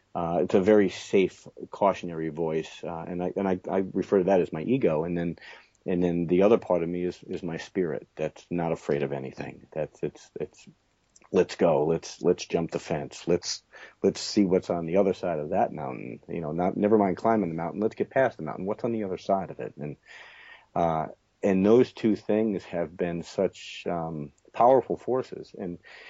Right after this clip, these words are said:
you know, for a while, I actually thought that I was supposed to, uh,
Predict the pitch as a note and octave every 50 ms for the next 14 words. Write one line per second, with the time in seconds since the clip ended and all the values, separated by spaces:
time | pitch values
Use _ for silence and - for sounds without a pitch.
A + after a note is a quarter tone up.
0 | - - _ - - - D3 B2 G2+ - - - B2 A#2 A2 G#2+ G#2+ A2+ C3+ C3+
1 | A2 F#2 F2+ F#2 G2 F#2 - - G2+ F#2+ - A2 A2 G#2+ - G2 F#2+ F#2 F2+ F2+
2 | - - - - G2+ G#2 F#2 - - - G#2+ G2 F#2+ F#2 F2+ F2 E2+ - - -
3 | _ - F#2+ E2+ D#2+ D#2 D#2+ D2+